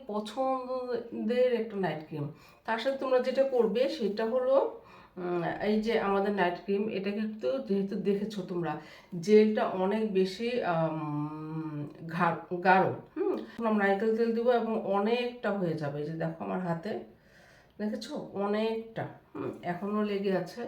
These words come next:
তো তোমরা এই যে চোখের চারপাশটাও কিন্তু এভাবে দিবে, আর দিয়ে তারপরে তোমরা এই যে গলা, হ্যাঁ? আমরা, তোমরা দেখবে হয়তো বা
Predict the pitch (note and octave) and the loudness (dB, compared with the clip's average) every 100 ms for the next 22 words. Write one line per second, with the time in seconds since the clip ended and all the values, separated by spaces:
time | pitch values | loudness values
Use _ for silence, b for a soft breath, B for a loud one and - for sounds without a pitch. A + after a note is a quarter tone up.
0 | - B B B _ G3 G3 A#3 A#3 C4 | -12 B B B _ -4 -2 0 2 2
1 | C#4 - - G#3 A3 G#3+ A#3 A#3 B3+ B3+ | 2 0 0 0 2 4 2 2 0 0
2 | G3+ F#3+ A3+ A#3 - A#3 A#3 A3+ A3 G#3 | 0 0 -2 -6 -2 -2 -2 -2 -2 -2
3 | F#3+ G3 A3 G#3+ G3 - A3 F#4 - B | -2 -2 -2 -2 -2 0 0 -2 -6 B
4 | B B B B - D#3+ D3+ D#3+ D#3+ D#3+ | B B B B -14 -8 -4 -4 -6 -10
5 | - _ _ _ _ G#3 F#3+ A3 A#3 C#4+ | -16 _ _ _ _ -8 -4 0 4 4
6 | F#4+ - F#3+ F#3+ - A#3+ A#3+ A3+ A3 C4+ | 2 0 -2 -2 0 0 0 0 0 -2
7 | - G#3 - D#3+ - F3+ F#3 E3+ D#3+ A3+ | 0 -2 -2 -6 -6 -2 0 0 -4 -8
8 | B3+ A3+ B B B - F#3+ A3+ C4 A#3+ | -8 -8 B B B -4 0 2 4 2
9 | A#3 G#3+ G#3+ G3+ A3+ A3+ G3+ A3+ G3+ G#3 | 2 -2 -2 0 0 0 0 2 2 0
10 | G3+ A#3 A3 F#3 - | 0 0 2 2 0